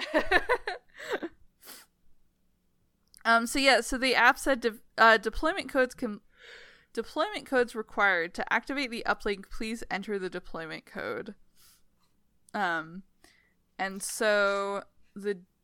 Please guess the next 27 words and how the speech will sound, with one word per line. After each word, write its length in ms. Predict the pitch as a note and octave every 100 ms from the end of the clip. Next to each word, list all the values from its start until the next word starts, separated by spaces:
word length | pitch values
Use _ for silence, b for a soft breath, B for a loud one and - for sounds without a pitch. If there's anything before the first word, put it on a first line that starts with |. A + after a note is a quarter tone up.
| _
day 340 | A3+ A#3+ D4 -
after 640 | G3+ G#3+ A3+ - G#3 F#3+
people 320 | - A3 G#3
got 220 | F#3 F3+
their 120 | F#3 F#3+
packages, 720 | - E3+ - F3+ E3+ F3+ -
they 120 | F#3
started 360 | G3 F3+ G3+ A3
to 100 | C#4
get, 280 | A3+ G3 - _
uh, 280 | G3 F#3 E3+
messages 760 | E3+ F3 - A3 A3+ B3 A#3+ -
from 560 | - G3+ F#3 F#3 F3+ -
Doctor 340 | - F3+ F#3+ G3
Nadeau 500 | F3 E3+ D#3 F#3 G3+
on 260 | F3+ F3+ F3
Skype, 560 | - - E3+ D3+ - - b b b b _ -
uh, 80 | - _ _ _ _ _ _ -
um, 400 | G3+ F3 D#3+ - _ _
on 160 | F#3 F#3
the 100 | F#3
phones. 800 | - F3+ F3 F3 E3+ F#3+ - - b b b _ -
And 340 | G3+ G3 F#3+
the 120 | F#3+
first 560 | G3+ - - C4+ C#4+ -
one 240 | A#3+ A3
said 560 | A#3 - F#3 F3+ F3+